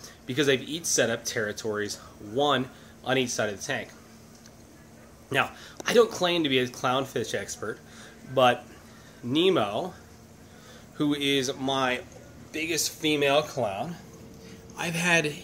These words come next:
her for ten years. So, I've gotta be doing at least something right. But you guys really wanted to know how I'm keeping four clowns in a tank, and really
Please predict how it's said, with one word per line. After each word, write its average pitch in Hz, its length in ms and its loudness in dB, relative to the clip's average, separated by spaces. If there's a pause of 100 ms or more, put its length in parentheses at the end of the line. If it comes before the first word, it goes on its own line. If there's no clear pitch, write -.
(680)
her 170 400 6
for 160 240 -4
ten 139 420 -2
years. 110 500 -4 (680)
So, 156 420 6 (640)
I've 156 160 -8
gotta 170 120 -4
be 165 100 0
doing 139 340 4
at 135 160 0
least 135 240 0
something 117 340 -2
right. 95 280 -8 (680)
But 131 120 -2
you 147 80 -2
guys 170 180 8
really 208 460 2
wanted 165 260 4
to 147 80 2
know 107 320 0 (920)
how 180 320 4
I'm 165 200 4
keeping 113 640 -2 (920)
four 180 340 4
clowns 160 400 4
in 139 80 4
a 120 60 4
tank, 123 520 2
and 117 140 -4
really 160 320 4